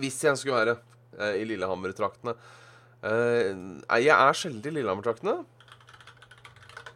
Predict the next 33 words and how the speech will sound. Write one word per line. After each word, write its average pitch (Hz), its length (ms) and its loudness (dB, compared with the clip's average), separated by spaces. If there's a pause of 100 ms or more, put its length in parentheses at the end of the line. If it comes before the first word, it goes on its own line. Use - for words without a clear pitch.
(600)
Jeg 127 120 0
er 107 200 4
sjel-, 139 160 2
altså, 123 220 2 (500)
sånn 117 240 -4
generelt, 139 360 2
fordi 107 120 0
jeg 98 240 4
er - 340 -18
sjeldent, 95 720 -8 (680)
eh, 101 480 0
jeg 123 140 4
har 104 160 0
på 135 80 -10
en 139 60 -6
måte 104 240 -4
mine 113 220 -4
tre 120 220 0
steder. 151 380 0 (1800)
Jeg 110 160 -2
har 98 160 4
på - 20 -10
en 127 80 4
måte 104 140 0
mine 113 140 4
tre 120 200 4
steder, 156 320 2
eh, 107 1200 0
som 120 160 -4
jeg 117 80 0
drar 110 160 4
til. 220 220 -2 (180)
Eller, 127 320 0